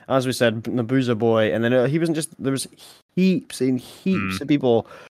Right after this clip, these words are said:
Speaker 1: rating Optic, and it's the, you, the, the noise they make and how much they get behind the team is unreal.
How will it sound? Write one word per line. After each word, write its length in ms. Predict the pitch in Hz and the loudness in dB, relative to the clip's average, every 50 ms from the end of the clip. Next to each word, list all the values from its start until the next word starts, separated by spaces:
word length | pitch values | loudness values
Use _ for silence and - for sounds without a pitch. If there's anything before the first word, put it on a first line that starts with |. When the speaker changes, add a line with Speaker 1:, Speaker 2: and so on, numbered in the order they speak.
| _ _ | _ _
Speaker 1:
rating 280 | - 127 131 127 123 127 | 2 4 6 6 8 8
Optic, 440 | 123 123 - - - 120 110 - - _ _ - | 6 6 6 4 0 -2 -2 -2 -8 _ _ 0
and 120 | 127 123 | 0 0
it's 180 | 104 110 - - | 2 0 -4 -6
the, 200 | - 123 113 - - - - 98 | -4 -6 -6 -6 -8 -14 -10 -6
you, 200 | 143 131 131 127 - - - | -4 -4 -4 -6 -10 -6 -2
the, 160 | 123 120 120 117 123 127 | 0 0 2 2 2 2
the 100 | 123 123 | 2 2
noise 680 | 131 135 135 135 135 135 135 135 131 131 127 120 110 | 2 4 4 6 6 8 8 8 8 6 4 2 2
they 140 | 110 113 110 | 0 0 0
make 320 | 110 110 107 101 95 - - | 2 2 0 0 -2 -4 -6
and 100 | - 110 | -4 0
how 200 | 117 117 113 107 - _ _ - | 0 0 0 0 -6 _ _ -8
much 320 | 117 123 123 - - - | 0 0 0 0 0 -2
they 100 | - 120 | -2 -2
get 100 | 113 - | 0 -2
behind 540 | 110 - - - - 120 113 113 113 110 110 | -2 -4 -6 -2 0 0 0 2 0 0 -2
the 40 | 101 | -2
team 260 | - - 104 98 95 | -2 -4 -4 -2 -2
is 80 | 85 98 | -2 -2
unreal. 420 | 101 101 98 98 95 92 85 - | -2 -2 -2 -2 -2 -4 -4 -6